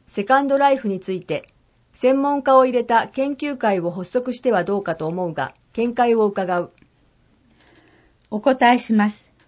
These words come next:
Speaker 2: 全国の事例を参考にしながら調査研究していく。セカンドライフの考えなどの視点に着目し、令和元年度に専門家を交えて掛川市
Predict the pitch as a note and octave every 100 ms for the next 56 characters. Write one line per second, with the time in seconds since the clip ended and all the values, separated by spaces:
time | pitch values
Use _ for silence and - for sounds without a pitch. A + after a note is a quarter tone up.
0 | _ _ _ _ - G#3 F4+ F#4 D#4+ B3
1 | A3 G#3+ A3 G#3+ C#4 C4+ B3+ C4 C#4+ D#4
2 | E4 E4 D#4 D4 D4+ D4 A3 G3 - _
3 | - F4+ F4+ F4+ G#3 C4 C4+ C4 B3 A3+
4 | - A3+ G#3+ - G3+ - _ _ _ _
5 | _ _ _ _ _ _ _ _ - C4
6 | D#4 D#4+ D#4+ E4 E4 E4 B3 G#3+ G3 D4
7 | D4+ D#4 D#4+ C4 A#3+ C4 A3+ F#3 - -
8 | C#4 C4 C4 B3+ A3+ B3 B3 A#3+ G#3+ -
9 | G#3 - _ _ _ - A3+ D#4 E4 E4
10 | D#4 D#4+ D4 D#4 C4+ A#3 F#3+ F#3+ - _
11 | _ - D4+ D4 D4 C#4 C#4 C#4 B3 B3
12 | B3+ D4 B3 - G3 - _ - A3+ E4
13 | E4 D#4+ D#4+ - G3+